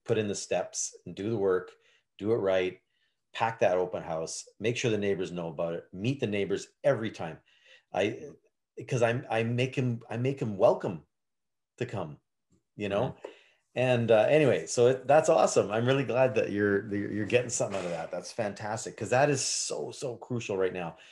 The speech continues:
Speaker 1: And here you are. So I'm, I'm, my brain starts going, right? You start telling me about your
Speaker 2: Yeah.
Speaker 1: neighborhood and where you grew up and stuff. And I'm sitting there going, "Oh my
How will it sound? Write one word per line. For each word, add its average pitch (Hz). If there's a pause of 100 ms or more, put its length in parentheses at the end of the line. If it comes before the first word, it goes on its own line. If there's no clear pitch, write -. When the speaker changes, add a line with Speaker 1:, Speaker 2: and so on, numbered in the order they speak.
(280)
Speaker 1:
And 123
here 156
you 196
are. 160
So 117
I'm, 135
I'm, 135
my 135
brain 107
starts 95
going, 87
right? 98
You 107
start 117
telling 113
me 117
about 101 (460)
your 101
Speaker 2:
Yeah. 98
Speaker 1:
neighborhood 107
and 95
where 107
you 107
grew 101
up 110
and 107
stuff. 95
And 98
I'm 95
sitting 95
there 90
going, 92 (160)
"Oh - (100)
my -